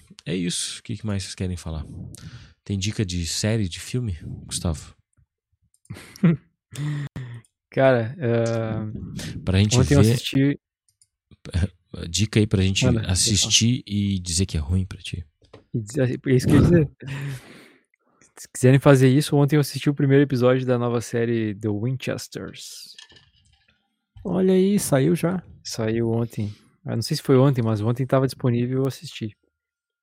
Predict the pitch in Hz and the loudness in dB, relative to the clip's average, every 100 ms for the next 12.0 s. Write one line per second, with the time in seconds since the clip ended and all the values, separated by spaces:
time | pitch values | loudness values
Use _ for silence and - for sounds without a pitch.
0 | _ _ _ _ - 135 160 180 180 175 | _ _ _ _ -4 2 4 4 6 4
1 | 190 196 175 143 156 170 165 120 123 131 | 4 4 4 4 2 2 2 4 4 2
2 | 113 113 104 - 120 110 107 113 - 143 | 0 -2 -4 -6 -4 -2 -2 -6 -8 -10
3 | 123 _ _ _ _ _ _ _ - 107 | -12 _ _ _ _ _ _ _ -10 -6
4 | 104 107 104 120 104 107 113 110 104 101 | -6 -6 -4 -2 -2 -2 -2 0 -2 -4
5 | 98 101 _ _ _ 196 101 85 - 113 | -8 -14 _ _ _ -18 -18 -18 -10 -8
6 | 104 110 104 110 110 - 104 104 107 101 | -6 -8 -8 -8 -8 -10 -12 -8 -8 -8
7 | 117 - _ _ _ _ _ - - - | -10 -16 _ _ _ _ _ -20 -20 -20
8 | _ _ _ _ _ _ _ 113 113 117 | _ _ _ _ _ _ _ 0 0 2
9 | 113 123 120 131 117 - 113 - - _ | 2 0 2 2 0 -2 -4 -4 -12 _
10 | _ _ _ _ _ _ 160 113 110 113 | _ _ _ _ _ _ -8 -6 -4 -2
11 | 110 - 117 120 120 104 113 110 101 110 | -4 -4 -6 -4 -2 -2 -4 -4 -4 -8